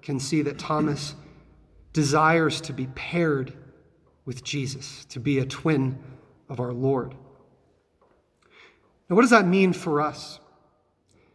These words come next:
I think this great gift of the Apostle Thomas and his encounters with the Lord reveal a few important lessons for us today.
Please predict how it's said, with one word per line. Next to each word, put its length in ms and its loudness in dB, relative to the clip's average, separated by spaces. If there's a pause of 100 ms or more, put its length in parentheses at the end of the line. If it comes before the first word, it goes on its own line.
(400)
I 60 -8
think 160 -2
this 160 2
great 400 4
gift 320 4
of 100 0
the 80 2
Apostle 460 -2
Thomas 500 0
and 80 -2
his 160 -2
encounters 580 -2
with 120 -6
the 100 0
Lord 420 4 (560)
reveal 640 6 (200)
a 100 -4
few 420 6
important 640 0
lessons 760 -2
for 180 -6
us 200 -10
today. 440 -6